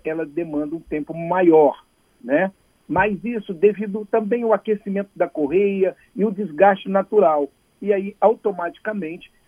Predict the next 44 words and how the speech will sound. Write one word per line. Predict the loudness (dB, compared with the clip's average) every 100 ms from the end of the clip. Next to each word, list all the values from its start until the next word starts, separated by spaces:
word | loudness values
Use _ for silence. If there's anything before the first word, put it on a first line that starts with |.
| 0
ela | 2 2
vai | 2 0
se | -4
desgastando, | -18 -6 -4 -4 -2 -2 -2 -6 _ _ -2
ela | 2 0
vai | 0 -2 -2 -6 _ -6
trincando, | -4 -4 -4 -4 -4 -6 -12 -16 _
ela | -2 0
também | 0 -2 -4
tem | -4 -2
um | -2
momento | -2 -4 -4 -4 -6 -6
de | -2
uso, | 0 0 -2
porque | -6 -2 2
às | 2 2
vezes | 0
a | 0
pessoa | -2 -4
fala, | -2 0
"Mas | 2
eu | 4
rodo | 4 2
tão | -2 -4
pouco", | 0 6 8 8 4 -20 _ _
mas | -8 -8
o | -10
que | -12
o | -8
carro | -2 0 -2
fica | -8 -6 -2
parado | 0 0 0 -2 -4
e | -8
ela | -6 -6
fica | -8 -10 -10
ali | -10 _
tensionada. | -8 -6 -6 -6 -4 -2 -2 -4 -8 -12 _ _ -8
Ela | -4 -4
fica | -6 -6 -4
ali, | -4 -10 _
ela | -4 -4
tem | -4 -8
um |
tensionador | -6 -6 -4 -4 -2 -4 -2 0 0